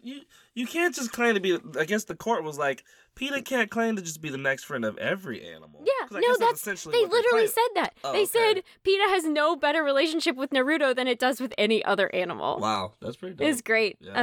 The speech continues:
Speaker 2: Uh, so there was not enough of a significant relationship. Apparently, the Cetacean Community versus Bush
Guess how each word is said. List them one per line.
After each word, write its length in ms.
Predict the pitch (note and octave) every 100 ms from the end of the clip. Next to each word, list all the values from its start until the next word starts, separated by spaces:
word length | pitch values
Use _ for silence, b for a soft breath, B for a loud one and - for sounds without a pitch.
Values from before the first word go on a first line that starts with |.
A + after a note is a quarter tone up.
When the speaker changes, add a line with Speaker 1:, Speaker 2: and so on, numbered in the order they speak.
| G#3+
Speaker 2:
Uh, 20 |
so 140 | G3+ C4
there 120 | A#3
was 140 | A#3
not 180 | C4 A#3
enough 300 | C4 A3+ A3+
of 100 | A3+
a 60 | A#3
significant 580 | - G#3+ G#3+ A3 A#3 F#3+
relationship. 720 | G#3+ G#3+ A#3 A3+ A3 G#3 G3+ B B B B3
Apparently, 760 | - F#4 A4+ G4 A3 G3 F#3+ A3+ b b
the 200 | C4 B3
Cetacean 960 | - - C#4+ - C#4+ C#4 E4 D4+ D4+ - -
Community 680 | - C4+ C4 C4 B3+ B3 B3 G3 G#3 -
versus 400 | A3 A3 A3+ G3+
Bush 560 | - G#3 F#4 - -